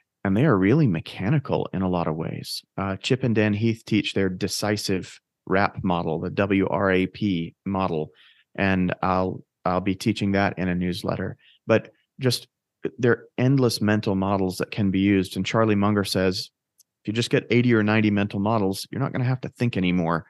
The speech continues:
You just figure out which model you plug in this problem to." And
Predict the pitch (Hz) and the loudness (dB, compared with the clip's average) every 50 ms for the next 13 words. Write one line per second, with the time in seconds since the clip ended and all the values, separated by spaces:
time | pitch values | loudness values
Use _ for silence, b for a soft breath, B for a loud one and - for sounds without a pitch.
0 | b b b b _ - 107 104 - - 117 110 98 95 - 95 110 - - - | b b b b _ -8 -8 -8 -4 0 2 2 2 2 2 0 -2 -2 -2 -2
1 | 101 98 104 104 104 98 92 92 85 - - - 113 107 107 107 107 104 101 95 | -2 -2 0 0 0 0 0 -2 -4 -6 -4 0 2 4 4 4 2 2 2 0
2 | 95 92 104 104 104 - - - - 110 101 101 95 92 98 92 87 90 - - | 0 2 2 2 2 0 -6 -8 -6 -4 -2 -2 -2 -2 -2 -2 -2 -4 -4 -2
3 | 135 127 104 90 85 87 104 b b b b b b b b _ _ _ _ _ | 0 2 2 2 0 -2 -4 b b b b b b b b _ _ _ _ _
4 | - 98 95 92 92 92 92 92 - | -2 0 2 2 4 2 0 -2 -4